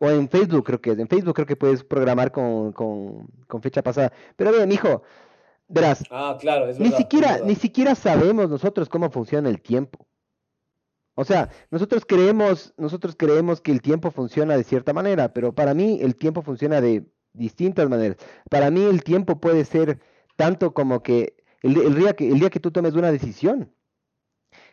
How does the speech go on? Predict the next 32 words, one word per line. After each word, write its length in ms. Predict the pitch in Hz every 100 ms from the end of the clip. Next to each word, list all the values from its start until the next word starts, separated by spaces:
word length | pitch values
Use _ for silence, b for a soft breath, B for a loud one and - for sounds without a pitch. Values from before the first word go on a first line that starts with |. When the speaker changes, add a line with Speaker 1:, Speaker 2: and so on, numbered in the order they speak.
| b
Speaker 1:
se 160 | -
hace 160 | 143 160
una 340 | 165 160 139 120
bifurcación 600 | 117 135 127 123 160 160
en 60 |
la 80 | 147
realidad 420 | 135 131 160 196 -
y 120 | 131
tienes 560 | 143 143 135 123 - -
esta 220 | 135 170
realidad 420 | 147 127 127 175 - - _ -
cuando 200 | 123 113
tomaste 300 | 120 127 165
la 80 | 139
decisión 440 | 117 120 160 190 - b
y 60 |
esta 160 | 135 160
realidad 320 | 135 123 143
en 60 | 156
la 80 | 127
que 60 |
estás 140 | - 123
viviendo 300 | 107 107 104
ahora. 320 | 123 90 _ _ _ _ _ _ _ _ _
¿Me 140 | -
cachas? 360 | 101 - 196 - b b -
Entonces, 520 | 127 170 175 135 _ _ _ _ _ _ _ _ _
para 220 | 160 151
mí 220 | 151 175 202
esto 220 | 214 202
es 200 | 190 185
simplemente, 1120 | 208 185 170 165 190 190 175 156 135 120 107